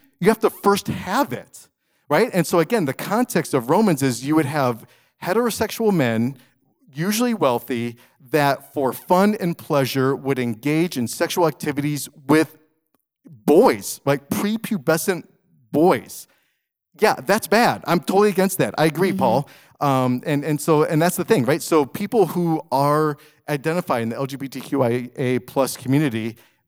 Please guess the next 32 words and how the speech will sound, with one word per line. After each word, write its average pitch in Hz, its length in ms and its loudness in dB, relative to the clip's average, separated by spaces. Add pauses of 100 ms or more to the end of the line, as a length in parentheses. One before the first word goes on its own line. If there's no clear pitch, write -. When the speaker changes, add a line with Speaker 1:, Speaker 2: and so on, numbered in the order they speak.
(200)
Speaker 1:
they, 170 340 -4 (400)
you 196 100 -8
know, 139 200 -4 (160)
you, 165 160 -14 (140)
you 160 160 -14
can't 233 260 -2
exchange 175 380 -2
something 147 240 0
that 139 140 -2
you 156 80 -8
don't 131 220 0
have, 110 340 -6
right? 123 140 -2
That, 143 300 -8
that'd 175 180 0
be 208 140 -6
like 156 180 0
for 131 140 -2
me 185 400 2 (340)
to 135 100 -6
exchange, 160 760 -4 (420)
uh, 120 560 -4
you 175 80 -2
know, 104 300 -2
my 113 300 -6
heterosexuality 120 1000 -2
for 110 480 0
homosexuality 113 720 -4
or 120 100 -4
something. 110 400 -6
Like, 170 200 -2
like, 160 140 -8